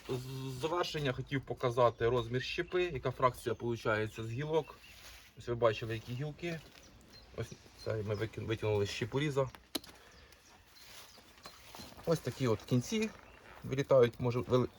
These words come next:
може стругнути ось такі от шматочки. Теж це ніде від цього не дітись. А ось теж гілочка в кінці проскочила, видно, що суха була. Десь залишок. А ось такі от шматочки щепи.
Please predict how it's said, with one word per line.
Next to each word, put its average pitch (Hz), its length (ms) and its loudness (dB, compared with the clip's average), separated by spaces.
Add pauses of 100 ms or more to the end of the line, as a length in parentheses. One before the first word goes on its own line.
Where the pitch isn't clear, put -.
(140)
може 123 280 6
стругнути 123 460 4
ось 110 120 0
такі 117 260 -4
от 107 180 0 (380)
шматочки. 120 720 4 (640)
Теж 110 300 6
це 110 260 -2 (720)
ніде 117 300 8
від 104 160 2
цього 110 180 0
не 113 120 2
дітись. 107 340 -4
А - 40 2
ось 151 80 4
теж 120 200 -2
гілочка 110 380 -2
в 98 60 -2
кінці 107 240 -6
проскочила, 104 720 0
видно, 101 180 -2
що - 120 -12
суха - 280 4
була. 107 280 2 (680)
Десь - 300 -10 (1040)
залишок. 107 500 4
А - 40 -6
ось 170 160 -2
такі - 260 -6
от 117 140 0 (2500)
шматочки 113 540 0
щепи. 101 440 -4